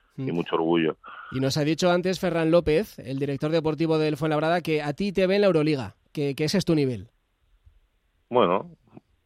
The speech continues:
Speaker 1: veremos qué pasa
Speaker 2: <laughs>
Speaker 1: dentro de un tiempo. Ojalá, ¿por qué no? Sí.
Speaker 2: Ujú. He visto que promedias setenta por ciento de efectividad en tiros de dos.
Speaker 1: Sí, puede ser, sí.
Speaker 2: Buah, eso, eso es tra-, trabajo, trabajo y trabajo, ¿no? Eso, eh, eso, eso no se nace con, con ello.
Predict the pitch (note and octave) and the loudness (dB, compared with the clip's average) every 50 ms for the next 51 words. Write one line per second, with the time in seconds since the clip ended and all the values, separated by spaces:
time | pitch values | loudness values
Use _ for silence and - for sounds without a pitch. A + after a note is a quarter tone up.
0 | _ _ _ _ _ _ _ _ _ F2 F2+ E2+ F#2 F2+ F2+ - - - G2+ F2 | _ _ _ _ _ _ _ _ _ 0 2 4 4 2 2 -2 -2 -2 0 2
1 | - F#2 F2+ G2 F#2 E2+ E2 E2 E2 E2 E2 E2 E2 F2+ F2+ F2 - F2+ F2+ F2 | 2 2 4 4 2 4 2 2 2 2 0 0 0 -2 -2 -2 -2 -2 -2 -2
2 | E2+ E2+ E2 G2 G#2+ A2 E2+ F#2+ F2 D#2+ D#2+ E2 E2 - - E2+ F2 F#2 F#2+ G2 | -2 -2 0 0 0 0 0 0 0 0 0 0 -2 -4 -4 -4 -2 0 0 0
3 | F#2+ F#2+ - - F#2+ F#2+ F#2 F#2 G2+ G#2+ - - G2 F#2+ - _ _ _ _ - | -2 -4 -6 -4 -4 -4 -4 -4 -6 -8 -8 -10 -10 -10 -10 _ _ _ _ -20
4 | - _ _ _ D3 C3 C3 D3 E3+ - - - - - - - B2+ C#3+ - F#3 | -20 _ _ _ -8 -8 -8 -8 -10 -12 -20 -20 -20 -16 -8 -4 -4 -2 0 0
5 | F3 G3 F#3+ G3 G3 G3 G3+ G3+ G#3+ A3+ A3+ A3 - - _ _ _ _ _ - | 0 2 2 2 4 4 4 4 6 4 4 2 0 -8 _ _ _ _ _ -8
6 | - - - - E3 D3+ D#3 F3+ G3+ G#3 A3+ F#3+ G3+ F#3+ - - G3+ G#3+ F#3+ G#3 | -4 -4 0 0 2 2 4 2 2 2 2 2 0 0 2 2 0 2 2 2
7 | G3+ F#3 F#3 F3+ F3 D#3 - F3 D3+ D3+ E3 D#3 D3+ D#3 F3+ G#3 G3 F#3+ F3+ F3 | 2 4 4 4 4 4 2 -2 0 2 2 4 4 4 4 2 2 2 2 2
8 | D#3 D#3 D3+ D#3+ A#3 A#3+ - - - _ _ _ _ _ _ _ _ _ _ _ | 2 4 2 2 2 0 -2 -10 -18 _ _ _ _ _ _ _ _ _ _ _
9 | _ _ - _ _ - - A#2 A2 G2 E2+ F#2+ F#2+ F2+ E2+ - E2 D#2 - - | _ _ -20 _ _ -4 0 2 2 4 4 4 4 4 2 0 -4 -6 -4 -6
10 | - E2+ D#2 - _ _ _ - - G2 A2 - B2+ B2 C3 B2 E3 D3+ C#3+ - | -8 -8 -8 -10 _ _ _ -14 -12 -10 -8 -6 -6 -6 -4 -2 -2 -2 -2 -4
11 | - _ - C3+ - - C3 C3+ D3+ D3 D3 F3 E3+ E3 D#3+ D#3 E3 D#3+ - F3+ | -8 _ -16 -16 -14 -12 -8 -4 -4 -2 0 0 0 2 2 2 2 2 2 0
12 | E3 - D3+ D#3 F#3+ F#3+ - D3 D#3 E3 D#3+ D#3 D#3+ D#3+ D#3+ D#3 C3+ D3 D3+ C#3 | 0 0 0 0 0 0 0 -2 -2 -2 0 0 0 0 0 0 -2 -6 -8 -6
13 | D3+ C#3+ - F3 - D#3+ C3+ F3 F#3 F#3 G3 F3+ G3+ F3+ E3+ D#3 E3+ D3+ C#3 C#3+ | -6 -4 -4 -2 -2 -2 0 2 4 4 4 4 4 2 2 2 0 -2 -2 0
14 | D3 D3 C#3+ C#3+ C3+ C#3 D3+ F#3 G#3+ E3+ B2 F#2+ - | -2 -2 -2 -4 -4 -2 0 0 0 0 -2 -4 -10